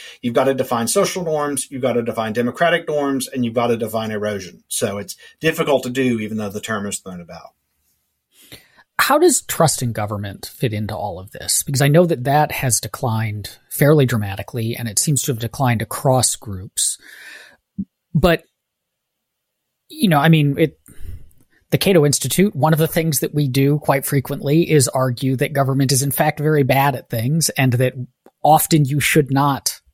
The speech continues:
Speaker 2: you should not trust it to do what it tells you it's going to do, either because it wants to do something different or it's not capable of doing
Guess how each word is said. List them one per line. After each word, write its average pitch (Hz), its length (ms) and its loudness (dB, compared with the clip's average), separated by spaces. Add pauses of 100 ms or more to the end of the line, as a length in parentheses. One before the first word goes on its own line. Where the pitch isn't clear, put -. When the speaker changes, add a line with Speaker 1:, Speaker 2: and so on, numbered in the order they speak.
(240)
Speaker 2:
you 139 100 4
should 127 220 2
not 135 220 2
trust - 340 -2
it 127 140 -10
to 120 100 -4
do 131 240 2
what 113 240 -4
it - 100 -10
tells 120 360 -4
you 123 80 -4
it's 110 120 -4
going 117 200 -2
to 107 80 -8
do, 143 260 8
either 127 280 0
because 120 300 -4
it 113 100 -10
wants 131 280 2
to 147 100 -4
do 131 140 -2
something 127 360 -2
different 127 500 -2
or 120 140 -6
it's - 140 -2
not 135 220 -4
capable 127 480 -2
of 107 100 -6
doing 113 400 -6